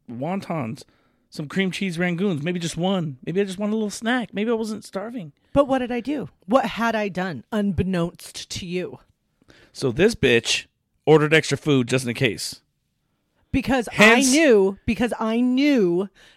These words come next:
Speaker 2: despite me asking you four, five times,
Speaker 1: But it wouldn't
Speaker 2: "Are
Speaker 1: been,
Speaker 2: you
Speaker 1: it,
Speaker 2: hungry?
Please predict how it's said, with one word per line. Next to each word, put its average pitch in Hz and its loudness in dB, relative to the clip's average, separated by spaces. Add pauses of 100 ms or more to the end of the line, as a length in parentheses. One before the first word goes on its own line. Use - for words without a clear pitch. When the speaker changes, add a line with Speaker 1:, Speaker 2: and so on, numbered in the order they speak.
Speaker 2:
despite 240 -4
me 285 -10 (120)
asking 240 -4
you 170 -4 (220)
four, 254 -2
five 202 0
times, 370 -2
Speaker 1:
But 127 2
it 135 2
wouldn't 165 4
Speaker 2:
"Are 202 6
Speaker 1:
been, 226 2
Speaker 2:
you 247 4
Speaker 1:
it, 220 2
Speaker 2:
hungry? 220 0